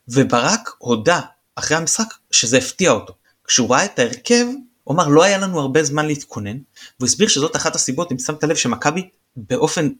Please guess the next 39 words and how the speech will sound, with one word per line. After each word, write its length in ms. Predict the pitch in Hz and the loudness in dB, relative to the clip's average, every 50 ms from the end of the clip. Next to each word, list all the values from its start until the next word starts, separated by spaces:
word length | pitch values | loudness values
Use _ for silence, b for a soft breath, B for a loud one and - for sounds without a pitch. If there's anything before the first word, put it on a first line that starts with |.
| - - - - | -14 -16 -12 -2
די 120 | - 151 175 | 0 0 0
מפתיע 340 | 165 143 - - 208 196 143 | 0 -6 -4 0 0 2 2
לחצה 420 | 120 - - - - - 165 175 | 2 -2 -4 -6 -2 0 0 0
יותר 260 | 190 175 - 180 165 | 0 -2 -4 -6 -4
בחצי 380 | 151 127 - - 143 143 - 139 | -4 -4 -2 -2 -2 0 0 0
השני 320 | - - 113 113 131 160 | 0 0 -2 -2 -4 -4
מאשר 280 | 151 120 113 - 135 135 | -4 -4 -4 -2 -2 -4
בחצי 360 | 120 113 - 120 - - 127 | -4 -4 -6 -6 -6 -6 -10
הראשון. 300 | 107 101 104 - - 120 - _ _ _ _ _ _ _ - | -10 -10 -10 -12 -12 -12 -14 _ _ _ _ _ _ _ 0
והוא 160 | 127 123 120 | 2 4 4
אמר 280 | 120 123 131 165 214 214 | 4 4 2 0 0 0
באחת 520 | 165 135 - - 127 120 110 - 165 165 | -2 -4 -4 -2 -6 -4 -2 -2 -4 -2
הסיבות, 540 | 165 - - 151 156 202 233 233 - - _ _ _ _ _ _ - | 0 -2 -2 0 0 0 0 0 -2 -14 _ _ _ _ _ _ -2
שה-, 260 | - - - 117 107 113 - _ - | 0 0 0 0 -4 -6 -10 _ -14
אה, 560 | 113 113 110 107 107 104 104 104 101 101 104 101 - _ _ _ _ _ - 117 110 - | -12 -10 -10 -10 -10 -10 -10 -10 -10 -10 -10 -12 -12 _ _ _ _ _ -10 -10 -10 -4
מה 140 | 123 123 131 | 0 0 2
הפתיע 320 | 147 - 143 - - 120 | 2 0 -4 -2 0 0
אותנו, 280 | 117 117 143 160 151 139 | 0 0 -2 -4 0 0
ואחת 360 | 131 113 - - 156 - - | -2 -2 0 -2 -4 -4 -4
מה-, 100 | 185 165 139 135 131 - 143 131 113 | -6 -6 -6 -6 -8 -6 -6 -6 -6
אחד 220 | 110 - 151 165 | -2 -2 -2 -2
העניינים 340 | 190 185 175 185 214 262 247 | -2 -6 -4 0 2 2 2
זה 100 | - - | 2 2
אולי 240 | 240 233 214 190 175 | 0 2 0 0 0
באמת 280 | 156 175 214 240 240 | -2 -4 -4 -2 -2
להתמודד 380 | 147 135 - 123 123 127 143 143 | -2 -2 0 -2 0 0 0 0
עם 120 | 156 135 | 0 0
הלחץ. 440 | 117 110 123 117 - - - - - B B B B B B B | 0 0 0 -2 -2 -8 -10 -12 -16 B B B B B B B
כי 120 | - 139 | -2 0
ראית 260 | 135 - - 202 - 233 | 0 0 -4 -2 0 0
שבקצת 580 | - - 127 - - - - - - 170 175 - | 0 2 0 -2 -4 -8 -6 -2 -2 -2 -2 -2
שניסינו 440 | 175 147 123 - - 175 175 160 | -6 -4 -4 -4 -4 -6 -4 -4
ללחוץ, 500 | 139 120 113 107 - 180 202 220 - - b b b b b | -4 -6 -6 -8 -4 -4 -4 -4 -4 -8 b b b b b
הם 120 | 151 151 139 | 2 2 2
יחסית 440 | 139 - - - - - 180 180 | 2 2 2 0 0 0 0 -2
התמודדו 460 | 202 - - 127 113 107 113 104 120 135 | -6 -8 -4 -4 -4 -4 -4 -2 0 0
עם 140 | 135 123 | 0 0
זה 100 | 98 98 - | -2 -6 -10
קל. 180 | - - 107 | -8 -8 -8